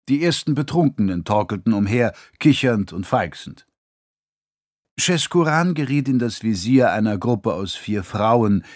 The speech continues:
die, den bunten Schuppenfarben nach zu urteilen, auf Bräutigamschau waren. Das Neujahr läutete die Fortpflanzung ein. Auch sie hatten schon einiges Intus, wirkten aber eher beschwipst als volltrunken.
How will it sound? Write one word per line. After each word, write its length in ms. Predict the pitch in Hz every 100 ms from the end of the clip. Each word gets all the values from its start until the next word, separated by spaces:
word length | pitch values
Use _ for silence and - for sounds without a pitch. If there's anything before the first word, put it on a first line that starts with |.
| - -
die, 340 | 120 113 98 _ -
den 260 | 104 101
bunten 340 | 92 127 131 131
Schuppenfarben 720 | - 165 123 - 123 113 120
nach 240 | 113 113
zu 200 | - 127
urteilen, 540 | 135 127 113 123 120 117
auf 280 | 120 - -
Bräutigamschau 920 | 135 90 - 87 73 80 82 76 67
waren. 380 | 71 62 65 - _ _ _ _ _ _ _ _
Das 180 | 127 123
Neujahr 560 | 160 147 123 110 107 -
läutete 460 | 117 117 110 101
die 140 | 92 110
Fortpflanzung 840 | 131 113 - 85 78 82 82 87
ein. 320 | 92 90 87 - - - _ _
Auch 200 | - 135
sie 240 | - 180 107
hatten 260 | 98 110
schon 200 | 104 113
einiges 380 | 101 117 107 98
Intus, 460 | 143 135 127 117 - -
wirkten 380 | 117 156 - 143
aber 180 | 107 113
eher 180 | 110 110
beschwipst 540 | 104 - 139 - -
als 260 | 92 90 -
volltrunken. 840 | - 107 85 - 73 69 - -